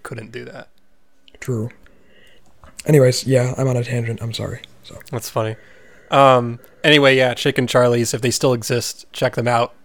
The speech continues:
Speaker 1: when it's safe to go back to county fairs, listeners.
Speaker 2: Yeah,
Speaker 1: Um,
Speaker 2: it makes me, I'm definitely going to the county
Speaker 1: yeah.
Speaker 2: fair, like, the first year it opens. I'm sure a lot of people probably will, just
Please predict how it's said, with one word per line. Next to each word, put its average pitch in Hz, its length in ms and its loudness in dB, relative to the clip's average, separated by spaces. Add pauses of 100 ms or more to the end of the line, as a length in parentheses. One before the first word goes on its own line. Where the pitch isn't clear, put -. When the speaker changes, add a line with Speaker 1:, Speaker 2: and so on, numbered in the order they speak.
(140)
Speaker 1:
when 123 180 -4
it's - 180 -8 (100)
safe 123 240 -6
to - 60 -8
go 117 100 -4
back 110 240 -4
to 113 120 -6 (540)
county 117 260 -6
fairs, 110 380 -6
listeners. 117 460 -10 (1200)
Speaker 2:
Yeah, 160 320 4
Speaker 1:
Um, - 20 2
Speaker 2:
it 147 60 2
makes 170 180 0
me, 190 220 4
I'm 151 160 2
definitely 135 300 4
going 127 140 0
to 123 60 0
the 120 60 0
county 127 200 -4
Speaker 1:
yeah. - 60 -6
Speaker 2:
fair, 123 200 -2
like, 110 180 -6
the 113 80 -8
first 117 260 -8
year 113 140 -6
it 113 60 -6
opens. 107 320 -8
I'm 101 100 -4
sure 113 140 -6
a 110 40 -8
lot 117 120 -6
of 107 80 -6
people - 180 -10
probably 107 260 -8
will, 104 300 -10
just - 300 -10